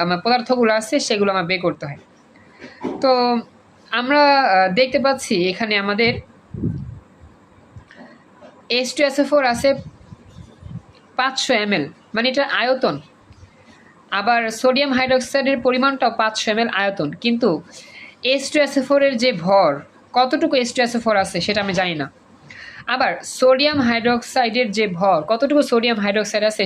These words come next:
সেটাও আমি জানি না। তো আমাকে, এ, যে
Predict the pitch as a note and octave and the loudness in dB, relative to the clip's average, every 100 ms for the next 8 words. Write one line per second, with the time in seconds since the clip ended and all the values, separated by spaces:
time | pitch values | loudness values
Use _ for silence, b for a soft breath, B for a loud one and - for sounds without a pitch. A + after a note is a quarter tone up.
0 | - G3 A#3 A#3+ G#3 F3+ E3 C#3+ C#3+ - | -2 0 0 0 0 -2 -2 -6 -10 -18
1 | - - _ B B B B B B - | -20 -20 _ B B B B B B -2
2 | C4 C4+ C4+ D4 C#4+ D#4 D#4+ G3 F#3 G#3+ | 0 0 0 2 2 2 0 0 0 0